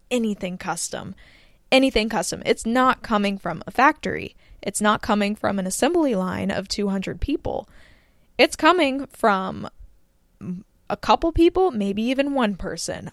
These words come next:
I am sitting over here, I am a one-woman show.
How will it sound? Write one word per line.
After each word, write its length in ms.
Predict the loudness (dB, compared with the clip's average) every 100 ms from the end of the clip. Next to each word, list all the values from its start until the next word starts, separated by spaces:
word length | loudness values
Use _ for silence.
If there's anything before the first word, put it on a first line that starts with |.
| -2
I 240 | 4 6
am 400 | 6 2 -2 -2
sitting 320 | 0 0 0
over 140 | 0 0
here, 400 | 0 2 0 -2
I 120 | 0 2
am 140 | 2
a 120 | 2
one-woman 540 | 0 0 2 2 2 0
show. 360 | 0 -2 -6